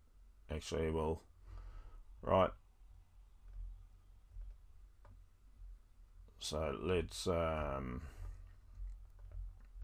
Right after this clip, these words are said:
actually, let's get rid of this line.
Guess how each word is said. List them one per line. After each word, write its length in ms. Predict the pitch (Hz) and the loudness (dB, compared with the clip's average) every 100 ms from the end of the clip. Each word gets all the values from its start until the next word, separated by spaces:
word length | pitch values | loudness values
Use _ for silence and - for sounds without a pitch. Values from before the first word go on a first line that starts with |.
| - - - - - - - - - - - - - - - - - - | -2 -2 -6 -8 -6 -4 -6 -8 -16 -20 -20 -20 -20 -20 -20 -20 -20 0
actually, 400 | 104 - 90 82 - | 0 4 4 4 2
let's 240 | 98 101 | 2 4
get 180 | - 104 | 6 6
rid 140 | - 82 | 8 4
of 140 | 76 | 6
this 260 | 80 - 76 | 4 4 4
line. 280 | 71 67 | 4 4